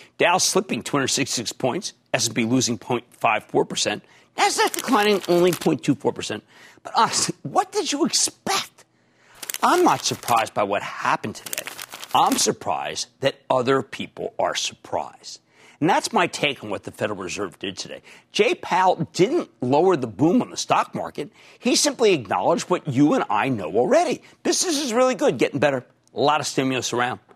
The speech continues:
But it's still not good enough because too many people are being left behind, especially African Americans and Hispanics. So as the chairman said, interest rates need to stay low, but not so low that they drive up prices too much too quickly. A little inflation is a good deal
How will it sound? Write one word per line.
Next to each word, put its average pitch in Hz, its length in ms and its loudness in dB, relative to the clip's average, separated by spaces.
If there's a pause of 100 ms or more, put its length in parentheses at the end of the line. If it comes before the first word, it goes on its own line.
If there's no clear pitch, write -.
(240)
But 175 100 4
it's 165 120 0
still 220 280 4
not 190 300 0
good 151 160 4
enough 143 440 4
because 120 280 -4
too - 160 0
many 127 180 0
people - 320 -6
are 90 60 -6
being 101 240 -2
left 95 200 -2
behind, - 600 -6 (220)
especially - 420 -2
African 98 340 -4
Americans 90 540 -10
and 95 80 -14
Hispanics. - 680 -6 (280)
So 190 200 2
as 185 100 2
the 170 100 0
chairman 226 400 0
said, - 380 -2
interest - 360 -4
rates 120 280 -4
need 90 160 -10
to 139 80 -8
stay - 260 -4
low, 156 340 0 (720)
but - 120 -6
not 415 220 4
so 302 160 6
low 160 200 4
that 131 160 -2
they 139 100 2
drive 117 320 0
up 104 140 -2
prices 101 400 -4
too - 160 -4
much 92 260 -8
too - 120 -12
quickly. - 360 -4 (420)
A - 60 -2
little 196 240 6
inflation 175 420 0
is 180 120 -2
a 247 60 -6
good 277 360 0
deal 302 400 -2